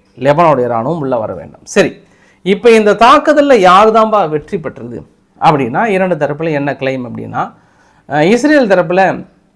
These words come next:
நிறைய இழப்புகள், நிறைய இராணுவ வீரர்கள், மெர்காவா டேங்க் வந்து ஒரு அறுபது பக்கம் வந்து இழந்திருக்கிறாங்க. இராணுவ வீரர்கள், அ, ஒரு நூத்தம்பதுலேருந்து இரநூறு மிச்சமா கூட சொல்றாங்க, ஹெஸ்புல்லா தரப்புல கிளைம் பண்ணியிருக்காங்க. நிறைய வீரர்கள் காயமடைந்திருக்காங்க,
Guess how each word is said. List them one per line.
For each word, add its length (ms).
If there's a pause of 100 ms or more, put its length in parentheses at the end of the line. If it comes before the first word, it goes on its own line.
(320)
நிறைய 420
இழப்புகள், 540
நிறைய 280
இராணுவ 400
வீரர்கள், 320
மெர்காவா 500
டேங்க் 220
வந்து 200
ஒரு 140
அறுபது 420
பக்கம் 300
வந்து 220
இழந்திருக்கிறாங்க. 640 (800)
இராணுவ 400
வீரர்கள், 800 (440)
அ, 80
ஒரு 480 (200)
நூத்தம்பதுலேருந்து 600
இரநூறு 540
மிச்சமா 280
கூட 160
சொல்றாங்க, 580
ஹெஸ்புல்லா 280
தரப்புல 320
கிளைம் 340
பண்ணியிருக்காங்க. 460 (600)
நிறைய 280
வீரர்கள் 380
காயமடைந்திருக்காங்க, 800